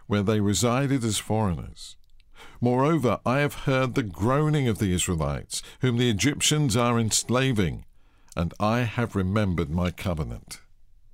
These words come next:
Therefore, say to the Israelites, 'I am the Lord, and I will bring you out from under the yoke of the Egyptians.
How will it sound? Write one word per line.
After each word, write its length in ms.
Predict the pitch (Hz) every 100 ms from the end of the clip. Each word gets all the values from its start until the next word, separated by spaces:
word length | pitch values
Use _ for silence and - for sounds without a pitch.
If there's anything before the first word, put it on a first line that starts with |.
| - - - - - - - -
Therefore, 800 | 98 151 180 - 131 90 62 53 -
say 400 | - - 139 180
to 160 | 208 202
the 180 | 185 143
Israelites, 1000 | 117 92 82 67 57 - - - - - - - - -
'I 180 | 123 165
am 240 | 165 156 127
the 80 |
Lord, 600 | 110 85 73 90 160 131 120
and 140 | 117 113
I 220 | - 135 160
will 200 | 135 113
bring 320 | 123 135 131
you 180 | 117 120
out 280 | 127 143 151
from 200 | - 117 -
under 260 | 131 147 120
the 120 | 104
yoke 420 | 90 113 151 -
of 100 | 139
the 120 | 131
Egyptians. 760 | 127 107 101 - 73 58 -